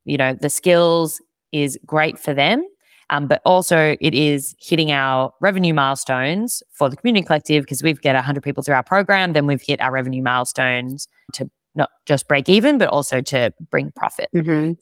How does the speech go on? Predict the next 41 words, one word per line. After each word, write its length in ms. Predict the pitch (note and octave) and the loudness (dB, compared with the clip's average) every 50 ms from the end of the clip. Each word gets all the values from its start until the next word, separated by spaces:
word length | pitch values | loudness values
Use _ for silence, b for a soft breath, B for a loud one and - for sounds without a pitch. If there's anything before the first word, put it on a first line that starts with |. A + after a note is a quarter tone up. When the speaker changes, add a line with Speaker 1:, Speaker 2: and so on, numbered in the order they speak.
| _ | _
Speaker 1:
So 60 | - D#3+ | 0 2
that 200 | G#3 G#3+ G#3+ - | 2 2 2 2
Speaker 2:
Mm-hmm. 180 | F3+ E3 F#3 E3+ | 0 0 2 2
Speaker 1:
one, 260 | F3+ F3+ F#3 F#3 - - | 2 2 2 2 -2 -4
if 100 | - - | -2 2
I 140 | G3+ G3 G3 | 2 2 2
just 480 | E3+ - - E3 - G3+ G3+ - - | 0 0 2 2 2 2 2 -2 -2
focus 360 | - F#3+ F#3 F3+ - F3 - - | 0 0 0 0 -2 -4 -2 0
on 160 | D#3+ D3+ D3 | 0 2 2
that 200 | C#3+ C#3+ E3 E3+ - | 0 0 0 0 0
all 180 | - E3+ E3+ E3+ | 2 2 4 4
year 180 | E3 D#3+ D#3 D3 | 4 4 4 4
round, 540 | C#3+ C3+ C3+ D#3+ G#3 B3+ D4+ F4+ - - _ _ _ _ - _ | 2 2 2 2 0 0 -2 -4 -8 -18 _ _ _ _ -10 _
Speaker 2:
Yeah. 260 | - G3 F3+ F3+ F3 E3 | 2 4 4 4 4 4
Speaker 1:
the 40 | D3 | 4
business, 460 | A3+ A#3+ A3 F#3+ A3+ A3+ A3 G#3+ - | 4 4 4 4 4 4 4 2 2
the 120 | - C3 | 0 0
impact, 440 | F3+ G3 F3+ G#3 F#3+ F#3 F#3+ - - | 2 4 4 4 4 2 0 -4 -6
the 60 | F3 | -4
customers 440 | - F#3 F3+ E3+ F3 F3 E3+ E3 D#3+ - _ - | -2 -2 -2 0 0 -2 -2 -2 -4 -8 _ -8
will 120 | D3+ D3+ | -4 -2
be 100 | C#3+ C#3+ | -2 0
great. 260 | B2 - A#2+ - - - _ _ _ _ _ _ _ _ _ _ _ _ _ | 0 0 -2 -2 -2 -8 _ _ _ _ _ _ _ _ _ _ _ _ _
So 540 | - - - F3 E3 D#3+ D#3 D3+ C#3+ C3+ - _ _ _ _ _ _ _ - | -6 -2 2 2 4 4 2 2 -2 -4 -6 _ _ _ _ _ _ _ -2
that 180 | E3 F3+ F#3+ | 0 2 2
is 160 | G#3 F#3+ D#3 | 2 0 0
one 260 | C#3 C3+ D3+ D3+ D#3 D#3 | 0 0 2 2 0 0
element 380 | - C#3 C#3 C#3 C3+ C3 - | -2 -4 -2 -2 -4 -4 -6
of 100 | C3 C3 | -8 -10
a 40 | C3+ | -10
community 380 | C3 - - C#3+ B2+ B2 B2 A#2+ | -12 -12 -12 -12 -10 -10 -10 -10
strategy. 480 | - - B2+ B2 B2 A#2+ - C#3 C3 | -8 -4 -4 -2 -4 -4 -4 -2 -2
And 100 | B2+ B2+ | 0 0
then 240 | C3 C3 C3 C3+ - - | 0 0 -2 -2 -4 -8
the 220 | - D#3 - D3 C#3 | -8 -2 0 2 2
next 380 | C#3 D3 D#3 D3 - - - - _ _ _ _ _ _ _ _ _ - | 4 2 0 0 -2 -8 -12 -14 _ _ _ _ _ _ _ _ _ 0
key 160 | D#3+ D3+ C#3+ | 2 2 2
thing 280 | C3 - D3 E3 G3+ G#3+ | 2 0 2 2 4 4
is 160 | F3+ C#3+ - | 2 2 0
to 80 | - D3 | 0 0
have 240 | C3 C3+ C3 B2 | 0 0 0 -2